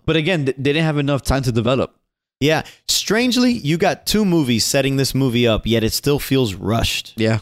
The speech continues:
Speaker 2: Like, very rushed.
Speaker 1: Yeah.
Speaker 2: I spoke to you this, about this before, but I would have preferred it would have started with them in the insane asylum already being analyzed by the doctor, and then maybe through flashbacks or whatever,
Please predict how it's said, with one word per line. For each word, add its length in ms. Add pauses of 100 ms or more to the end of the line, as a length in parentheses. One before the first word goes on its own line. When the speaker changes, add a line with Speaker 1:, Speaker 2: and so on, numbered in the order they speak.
Speaker 2:
Like, 160 (140)
very 300
rushed. 420
Speaker 1:
Yeah. 160 (540)
Speaker 2:
I 60
spoke 240
to 100
you 20
this, 180
about 220
this 120
before, 360
but 140
I 60
would 140
have 120
preferred 420
it 80
would 120
have 60
started 340
with 120
them 200
in 60
the 120
insane 360
asylum 460
already 460
being 260
analyzed 540
by 160
the 80
doctor, 480
and 240
then 560
maybe 220
through 160
flashbacks 1080
or 80
whatever, 680